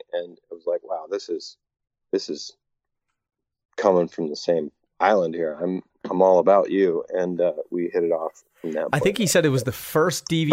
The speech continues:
Speaker 2: D
Speaker 1: But
Speaker 2: that was ever released, ever, first drum D V D that didn't have any notation.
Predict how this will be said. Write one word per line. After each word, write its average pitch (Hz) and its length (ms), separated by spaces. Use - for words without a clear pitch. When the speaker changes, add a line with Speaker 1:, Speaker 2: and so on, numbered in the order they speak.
Speaker 2:
D 139 200
Speaker 1:
But 123 60
Speaker 2:
that 123 80
was 117 160
ever 123 180
released, 113 600
ever, 110 280
first 123 260
drum 113 220
D 107 140
V 104 100
D 101 220
that 101 180
didn't 113 160
have 113 160
any 107 180
notation. 101 580